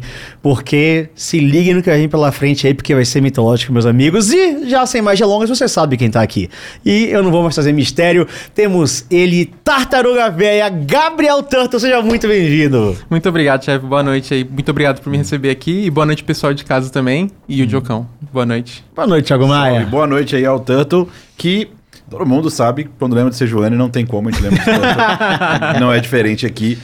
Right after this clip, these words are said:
Speaker 3: E é muito importante pro nosso cenário, não só trazer o Turtle aqui nesse tempo que a gente tem aqui no Brasil, mas também pra falar de histórias que não foram tão contadas. A gente tava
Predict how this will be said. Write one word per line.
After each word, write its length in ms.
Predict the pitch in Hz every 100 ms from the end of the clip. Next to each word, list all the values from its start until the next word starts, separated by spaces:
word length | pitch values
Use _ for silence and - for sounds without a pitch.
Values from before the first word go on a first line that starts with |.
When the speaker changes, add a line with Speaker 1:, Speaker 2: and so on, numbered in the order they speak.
| - _
Speaker 3:
E 160 | 113 131
é 60 |
muito 180 | 127 139
importante 560 | 147 165 147 135 139 -
pro 160 | 135
nosso 220 | 151 143
cenário, 540 | - 160 110 107 151 175 - _ -
não 200 | 196 247
só 480 | 175 156 127 117 - - _
trazer 360 | 139 120 117
o 60 | 120
Turtle 360 | 120 113 117 110
aqui 180 | 113
nesse 180 | 113 104
tempo 220 | 113 110
que 80 | -
a 20 |
gente 140 | 107 -
tem 160 | 104
aqui 180 | 104 107
no 60 | 110
Brasil, 420 | 139 165 147 214
mas 240 | 214 220
também 360 | 233 220 170 208 - _ _ _
pra 400 | - 175 180 180 -
falar 320 | 208 160 190
de 120 | 185
histórias 560 | - 170 180 214 139 -
que 280 | 175 208 -
não 120 | 240
foram 280 | 254 254 247
tão 160 | 240
contadas. 460 | 240 247 214 175 131
A 40 |
gente 140 | 123 120
tava 200 | 160